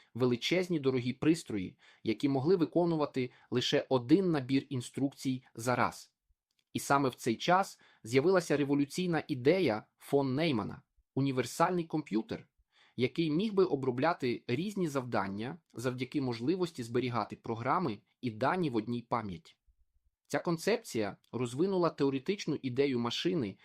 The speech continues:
іншого геніального математика Алана Тюрінга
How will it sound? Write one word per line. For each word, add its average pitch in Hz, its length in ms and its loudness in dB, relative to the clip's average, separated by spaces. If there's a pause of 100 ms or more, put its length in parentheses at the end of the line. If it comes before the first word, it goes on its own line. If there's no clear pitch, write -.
(200)
іншого 165 440 0
геніального 127 580 -2
математика 113 760 -4 (300)
Алана 120 320 2
Тюрінга 120 540 0